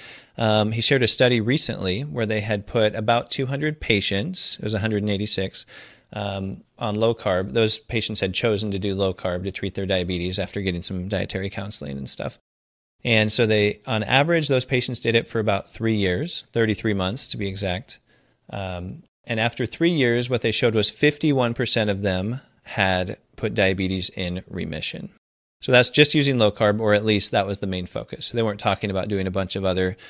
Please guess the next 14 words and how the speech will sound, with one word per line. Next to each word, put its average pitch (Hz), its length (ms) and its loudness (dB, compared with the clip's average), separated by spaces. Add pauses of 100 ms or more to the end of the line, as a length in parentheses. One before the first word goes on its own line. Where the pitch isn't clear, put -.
(180)
things 90 400 0
like 92 120 -6
fasting 90 460 -4
or 95 60 -8
whatever. 95 320 -8
They 98 100 -8
were 101 60 -8
just 98 180 -6
doing 92 220 -6
low 87 120 -4
carb - 340 -10 (520)
for 110 160 -2
their 87 140 0
diabetes. 87 580 -6